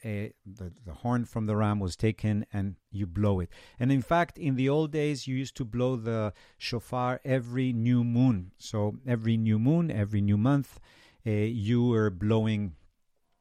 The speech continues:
the shofar, and it was representing the new year. Also, every jubilee,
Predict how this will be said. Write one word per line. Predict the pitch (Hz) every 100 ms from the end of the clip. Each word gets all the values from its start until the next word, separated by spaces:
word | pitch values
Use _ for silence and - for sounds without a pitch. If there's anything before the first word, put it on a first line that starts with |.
| _ -
the | 101 101
shofar, | - 92 - 147 139
and | - 110
it | 107
was | 107 101
representing | 107 - 90 113 110 110 104
the | 98
new | 110
year. | 170 160 147
Also, | 135 127 127
every | 127 113
jubilee, | 101 110 101 95 160